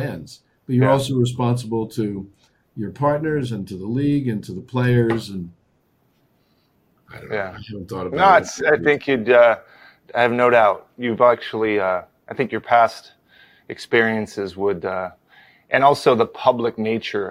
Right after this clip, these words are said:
Speaker 2: of your occupation. Like, you've, you've faced the public and you've risked, uh, your own reputation and, and taken,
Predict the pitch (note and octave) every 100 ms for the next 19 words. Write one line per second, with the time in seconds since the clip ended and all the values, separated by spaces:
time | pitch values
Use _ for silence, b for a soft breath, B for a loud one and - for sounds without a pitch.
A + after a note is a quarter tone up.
0 | - A2+ G2+ G2+ G#2 G2 G#2 G2 G2 -
1 | G2+ F#2 F2+ - _ G#2 G2 A2+ A2 -
2 | - B2 B2 - B2+ A#2+ - A2+ - A2
3 | G#2 G#2 - - _ _ _ - A2+ G#2+
4 | G#2 G#2 A2+ A2 - _ - _ - G#2+
5 | G#2 G#2+ A2 A2 G#2+ A2 A2+ A#2 A#2+ A2
6 | - A2+ G#2+ F#2+ F#2 - A2 G#2 F#2 -
7 | A2+ A2+ G#2+ G2